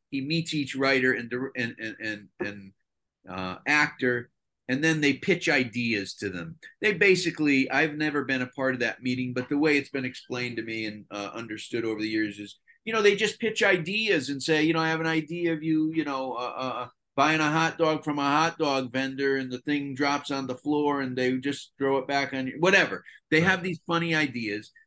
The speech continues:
Speaker 1: They throw 'em their way, and then they see what feedback they get about if they latch on to this. And then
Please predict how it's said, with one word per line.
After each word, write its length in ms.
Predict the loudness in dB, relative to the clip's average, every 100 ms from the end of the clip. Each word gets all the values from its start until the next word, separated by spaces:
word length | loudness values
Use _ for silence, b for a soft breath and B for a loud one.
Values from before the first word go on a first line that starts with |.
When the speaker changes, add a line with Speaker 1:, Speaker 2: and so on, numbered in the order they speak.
| -2
Speaker 1:
They 120 | -2
throw 280 | 2 2 4
'em 80 | 4
their 160 | 4
way, 240 | 6 4 2
and 160 | 0
then 80 | -2
they 140 | -2 -2
see 220 | -4 -2
what 220 | -4 -2
feedback 460 | -6 -2 0 0 0
they 140 | -2
get 200 | -2 -2
about 360 | -2 -4 -4 -8
if 80 |
they 160 | -4 -2
latch 400 | 0 -2 -2 -6
on 240 | -6 -6
to 80 | -6
this. 280 | -6 -8 -12 b b b _ _ _
And 160 | -2 2
then 300 | 0 0